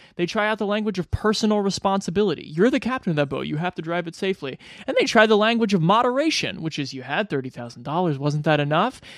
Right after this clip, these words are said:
And all of them are so gross in this, like, you are a starving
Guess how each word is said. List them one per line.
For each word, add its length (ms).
And 100
all 320
of 120
them 180
are 140
so 1040
gross 1080
in 220
this, 260
like, 420
you 320
are 180
a 240
starving 1120